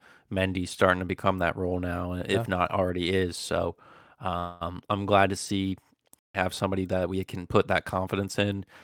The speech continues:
Speaker 1: if ever put in a situation like that, that he can, uh, step up to the task. So great to see there. Uh, for Brentford, I'd say, like I said already, they should hold their heads up high.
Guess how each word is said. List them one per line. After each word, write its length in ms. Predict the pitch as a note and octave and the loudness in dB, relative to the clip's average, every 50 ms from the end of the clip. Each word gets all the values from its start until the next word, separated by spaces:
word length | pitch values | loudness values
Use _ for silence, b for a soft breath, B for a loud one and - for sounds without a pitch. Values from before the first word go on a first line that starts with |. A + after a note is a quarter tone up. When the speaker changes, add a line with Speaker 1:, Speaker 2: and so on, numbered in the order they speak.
| B B B B | B B B B
Speaker 1:
if 180 | - F#2 - - | -6 -2 0 0
ever 160 | F#2 G2 G2 | 0 0 0
put 200 | - - F#2+ F2+ | 0 2 2 2
in 40 | F2 | 2
a 60 | F2+ | -2
situation 680 | - - G2 F2+ - - F2 F2+ F#2 F#2 - - G2+ F#2+ | -4 -4 -6 -6 -4 -4 -2 -2 -2 -4 -4 -6 -4 -4
like 200 | F#2 F#2 F#2 - | -2 -4 -2 0
that, 280 | - F#2+ F#2+ F#2+ F2+ - | 0 0 2 0 0 -2
that 160 | F#2+ F2+ - | -6 -8 -6
he 160 | - G2 F#2+ | -6 -6 -8
can, 460 | - - G#2 F#2+ F#2 F#2 F#2 F2 E2+ - _ _ - | -4 -2 -2 0 0 -2 -6 -8 -10 -14 _ _ -8
uh, 240 | F#2 F#2 F2+ F2 F2 | -6 -4 -4 -4 -6
step 300 | - - - G2 F#2 - | -6 0 0 0 2 2
up 140 | F#2+ F#2 - | 0 -2 -2
to 80 | - - | -6 -8
the 100 | - F#2 | -8 -4
task. 460 | - - - - F#2 - - - - | -4 -2 -2 -2 -2 -4 -8 -14 -14
So 340 | - - F#2 F2 F2 F2 - b b b b b b b b _ _ - | -8 -4 -2 -2 -2 -2 -6 b b b b b b b b _ _ -10
great 80 | G#2 - | -8 -8
to 60 | - | -8
see 180 | G2 - A2 G2 | -4 -2 0 2
there. 340 | G2 F#2+ F#2 F#2 F2+ F2 b b b b b b b - | 4 4 4 4 4 0 b b b b b b b -4
Uh, 280 | F#2 F#2 F2+ F2+ F#2 | -2 -2 0 -2 -2
for 160 | F#2 - G#2+ | 0 0 2
Brentford, 460 | F#2+ F#2 A#2 A2+ G#2 - - G2+ G2 G2 | 6 8 8 8 8 6 4 4 4 4
I'd 140 | F#2+ F#2+ | 2 0
say, 420 | - - - G2 F#2+ F#2 F#2 F2+ - - | 0 0 2 4 4 4 2 0 2 2
like 140 | G#2+ G#2+ G2+ | 4 4 4
I 60 | G2+ | 4
said 160 | - - F#2+ | 4 2 2
already, 220 | F#2+ F#2 F2+ F#2 F2+ | 2 2 0 0 0
they 120 | F2+ F#2+ | -2 -4
should 240 | F#2 - G2 F#2 F2 | -4 -4 -4 -4 -2
hold 180 | F#2+ G2+ F#2+ F2+ | -2 -2 0 0
their 100 | F#2 F2+ | 0 0
heads 200 | F#2 F#2+ F2 F#2+ | 0 0 0 0
up 140 | F2 - - | -2 -2 0
high. 360 | - F2+ F2+ F#2 F#2 F#2 | 0 0 0 0 -2 -6